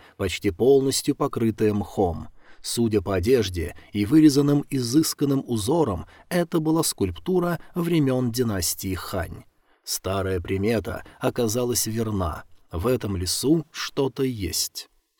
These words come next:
Они осмотрели все вокруг и вскоре обнаружили, что под корнями есть много больших каменных плит,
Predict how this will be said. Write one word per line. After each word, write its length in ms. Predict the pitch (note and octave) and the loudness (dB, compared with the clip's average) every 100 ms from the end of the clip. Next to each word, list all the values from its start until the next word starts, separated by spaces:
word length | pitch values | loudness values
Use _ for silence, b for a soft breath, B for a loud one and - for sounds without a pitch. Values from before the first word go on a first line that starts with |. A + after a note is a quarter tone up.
| _ _ | _ _
Они 420 | - F2 G2 E3+ | -6 -2 2 2
осмотрели 680 | F3+ - D#3 D3+ D3 F3 D#3+ | 2 0 2 2 2 2 4
все 240 | D3+ - D#3+ | 2 2 4
вокруг 560 | D#3 - G3 D3+ - - | 4 4 2 2 0 -10
и 80 | G2 | -6
вскоре 480 | - - B2 B2+ | -4 0 4 4
обнаружили, 800 | A2+ G2+ F#2 C#3+ D#3+ A2 E2 D#2 - | 4 2 0 0 0 0 -2 -4 -8
что 240 | - - | -6 -2
под 160 | D#3 D3+ | 0 0
корнями 720 | - G#2 G#2 E3 E3 E3 D#3 | -2 -2 0 0 0 0 -2
есть 460 | - F#2 D#3+ D3+ - | -4 -2 0 0 -2
много 380 | B2+ E3 D#3 C3+ | 0 2 2 2
больших 640 | G#2 F#2+ - F3+ E3+ - | 0 -2 -2 -2 -2 -4
каменных 600 | - D#3+ D#3 D#3 D3+ - | -2 0 2 2 2 -2
плит, 420 | - F#3 C#3 - | -2 0 -2 -6